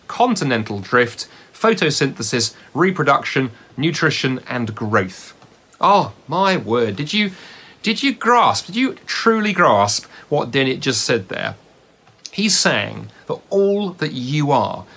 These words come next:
your hopes, your dreams, your beliefs, your values, and above all, your thinking and your reasoning, they are nothing more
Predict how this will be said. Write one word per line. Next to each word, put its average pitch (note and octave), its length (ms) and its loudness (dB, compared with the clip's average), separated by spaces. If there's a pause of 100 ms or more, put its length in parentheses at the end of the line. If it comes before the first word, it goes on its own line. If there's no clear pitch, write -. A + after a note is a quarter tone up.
(160)
your C3 200 2
hopes, - 720 -4 (320)
your A2 160 -4
dreams, F3+ 800 0 (260)
your G2 140 -6
beliefs, C3 580 0
your A#2 140 0
values, D#3 520 2
and D3 80 -4
above G3+ 460 2
all, B2 360 4 (180)
your C3 180 0
thinking G3+ 560 0 (260)
and D3+ 420 0
your C3+ 200 0
reasoning, C#3+ 600 0 (220)
they C#3 100 -2
are C#3 100 4
nothing G3 480 0
more G#2+ 420 -2